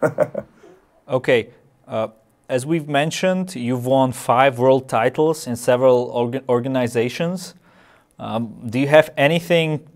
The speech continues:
Speaker 2: that you wanna prove yourself, or, uh, are you doing this, uh, just for the money?
Speaker 1: For the money? <laughs> If I was doing this for the money, I would not be doing this at all till now. <laughs>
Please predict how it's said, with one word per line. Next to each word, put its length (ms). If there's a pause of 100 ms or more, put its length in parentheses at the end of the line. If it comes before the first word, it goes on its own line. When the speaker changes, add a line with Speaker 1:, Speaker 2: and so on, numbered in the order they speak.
Speaker 2:
that 260
you 80
wanna 260
prove 300
yourself, 600 (440)
or, 280
uh, 520 (1300)
are 400
you 140
doing 320
this, 340
uh, 240
just 240
for 100
the 100
money? 380 (520)
Speaker 1:
For 100
the 200
money? 500 (280)
<laughs> 120 (880)
If 120
I 180
was 160
doing 220
this 160
for 120
the 120
money, 360 (300)
I 80
would 180
not 320
be 120
doing 260
this 260 (160)
at 220
all 340
till 200
now. 340
<laughs> 380